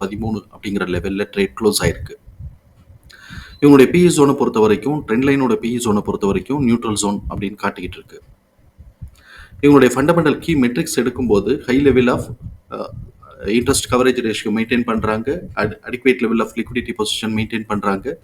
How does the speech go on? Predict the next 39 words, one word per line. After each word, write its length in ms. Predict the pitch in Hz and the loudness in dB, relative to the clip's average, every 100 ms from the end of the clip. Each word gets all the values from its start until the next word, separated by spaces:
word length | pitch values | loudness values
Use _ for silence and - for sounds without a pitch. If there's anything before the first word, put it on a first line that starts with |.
| - - - | -14 -14 -6
high 160 | 143 160 | 0 2
rate 200 | 147 131 | 2 -2
of 80 | 120 | -4
return 360 | - - 131 120 | -4 -2 0 0
எடுக்குறாங்க, 420 | 117 110 104 101 101 | -2 0 0 0 -2
debt 140 | 107 | -4
to 200 | - - | -6 -4
equity 420 | 113 117 123 117 110 | -2 -2 -4 -6 -4
within 240 | 107 131 | -4 0
the 80 | 120 | 0
theoretical 500 | - 113 110 107 104 | 0 -4 -4 -4 -2
லிமிட்ல 300 | 101 101 98 | 0 -2 -2
இருக்கு. 360 | 98 98 95 - _ _ _ - | -4 -4 -10 -12 _ _ _ -4
பி 100 | 151 156 | -2 0
இ 200 | 180 - | -2 -2
and 140 | 117 | -2
பி 180 | - 139 | 0 0
பி 180 | 131 123 | 2 0
பொறுத்த 280 | - 104 104 | 0 -4 -2
வரைக்கும் 280 | 101 98 120 | -2 -2 -6
சப்சிக்வெண்டா 460 | 107 - 117 104 104 | -6 -6 -6 -4 -4
growth-ுக்கான 480 | 113 110 - 98 90 | -4 -6 -4 -2 -2
ஆப்பர்ச்சுனிட்டி 460 | 104 - 104 98 98 | -4 -10 -12 -8 -8
இருக்குங்கிறது 500 | - 95 87 - - - | -6 -6 -6 -6 -8 -8
நம்மளுடைய 280 | 101 98 92 | -2 0 0
பார்வை. 340 | - 170 - - - - - - - - | -4 -6 -6 -10 -16 -18 -20 -18 -18 -6
ஆனா 380 | 104 95 110 - | -2 2 2 0
இவன் 240 | - 107 131 | -4 -2 0
already 440 | 104 120 127 143 | 2 2 0 -2
ஹை 300 | - 104 131 | -2 -2 0
போயிட்டு 480 | 143 - 123 135 127 | -2 -2 0 0 -4
தான் 140 | 139 175 | -6 -6
இப்ப 160 | - | -8
கீழே 280 | - 135 127 | -4 0 2
வந்து 300 | 104 98 120 | 2 -2 -4
அட்ஜஸ்ட் 380 | 104 - 127 - | -4 -4 -4 0
ஆகிக்கிட்டு 360 | 110 107 113 | -2 -2 -10
இருக்கிறாங்கிறதையும் 680 | - - 113 113 104 127 139 | -14 -6 -4 0 0 0 -2
நம்ம 320 | 104 95 87 | -2 -2 -4